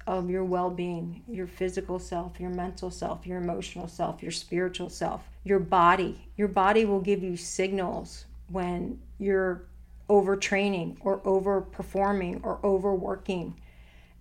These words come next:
And if you continue down that cycle and don't stop and be reflective and allow yourself time to reset, it's gonna happen. You're gonna hit a wall.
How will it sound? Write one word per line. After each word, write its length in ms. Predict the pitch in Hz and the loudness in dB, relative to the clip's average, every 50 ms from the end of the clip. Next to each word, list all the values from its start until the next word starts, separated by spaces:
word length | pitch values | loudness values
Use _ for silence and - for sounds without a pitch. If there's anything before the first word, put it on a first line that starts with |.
| - | -4
And 120 | - 190 196 | -2 0 0
if 220 | 196 190 - - | 0 -2 -2 -4
you 80 | 208 202 | -4 -4
continue 640 | 202 - 202 196 190 196 - 220 226 220 214 208 190 | -2 -2 -2 -4 -2 0 4 4 6 8 8 6 6
down 240 | 190 190 185 185 180 | 4 4 2 2 0
that 200 | 180 180 180 - | -2 -4 -6 -6
cycle 460 | - - 214 208 214 214 214 196 - | -2 2 4 4 4 4 2 -2 -2
and 200 | - 180 180 175 | -2 -2 -4 -4
don't 260 | 180 180 185 220 233 | -4 -4 -4 -6 -8
stop 540 | - - - - - 208 196 190 180 185 - - | -8 -8 -4 0 4 6 6 6 6 4 2 -2
and 120 | 170 175 170 | -4 -4 -2
be 160 | 180 180 180 | -2 -2 -2
reflective 840 | 196 180 175 - - - 254 302 311 - - 202 185 185 185 - - | -2 -4 -6 -6 0 2 4 4 4 2 0 0 2 2 2 0 -2
and 140 | - 180 180 | -2 -2 -2
allow 320 | 180 180 185 185 185 185 185 | 0 2 4 4 4 4 4
yourself 600 | 185 180 180 180 185 180 - - 185 180 180 180 | 2 2 2 0 0 0 0 0 0 0 -2 -4
time 420 | - 196 190 180 180 180 180 180 | -4 -2 0 0 0 -2 -4 -6
to 340 | 170 - - 175 175 180 180 190 | -4 -2 0 0 2 0 0 0
reset, 640 | 202 240 311 339 339 - - 208 180 175 175 170 - - | 2 4 4 4 4 4 4 4 6 6 4 2 0 0
it's 220 | 185 170 170 - | 0 0 0 0
gonna 220 | - 208 202 196 | 2 4 4 4
happen. 480 | 190 196 202 226 240 233 226 190 175 175 | 6 6 6 6 6 4 2 0 0 0
You're 140 | - 196 175 | -2 0 4
gonna 220 | 196 196 185 175 | 4 6 6 4
hit 160 | 175 185 190 | 2 2 4
a 60 | 202 202 | 4 6
wall. 500 | 196 196 208 214 208 196 185 180 - | 6 8 8 10 8 8 6 4 0